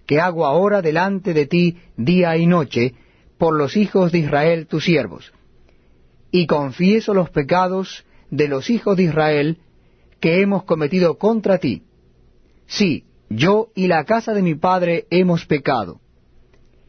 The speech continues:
En extremo nos hemos corrompido contra ti, y no hemos guardado los mandamientos,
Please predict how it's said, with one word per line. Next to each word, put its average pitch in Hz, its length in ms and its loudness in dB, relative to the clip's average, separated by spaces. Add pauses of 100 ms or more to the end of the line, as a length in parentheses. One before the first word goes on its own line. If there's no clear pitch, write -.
(320)
En 165 180 0
extremo 214 500 0
nos 180 200 -4
hemos 185 420 2
corrompido 160 840 2
contra 170 360 0
ti, 135 300 0 (560)
y 180 140 4
no 196 120 4
hemos 202 320 0
guardado 156 560 0
los 175 140 0
mandamientos, 170 960 0